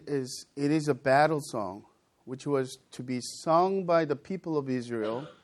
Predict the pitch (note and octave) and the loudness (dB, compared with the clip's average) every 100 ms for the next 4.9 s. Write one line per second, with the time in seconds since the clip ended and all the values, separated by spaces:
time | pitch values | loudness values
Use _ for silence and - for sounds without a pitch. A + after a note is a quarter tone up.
0 | _ _ _ _ _ - B2 B2+ A#2+ - | _ _ _ _ _ -8 -6 -4 -6 2
1 | F3 F#3+ F#3+ F3+ C#3+ B2+ B2 C3+ C#3 C3+ | 4 4 2 0 -4 -4 -2 4 4 2
2 | - C3+ - D3 D#3 - D#3+ D#3 E3 - | -4 -12 -4 0 0 4 6 6 4 -6
3 | _ _ C3+ B2+ - C3+ B2+ B2+ - _ | _ _ -4 -4 -2 -2 -2 -2 -8 _
4 | _ _ _ _ _ A#2 G#2+ F2 D#2 | _ _ _ _ _ -6 -6 -6 -12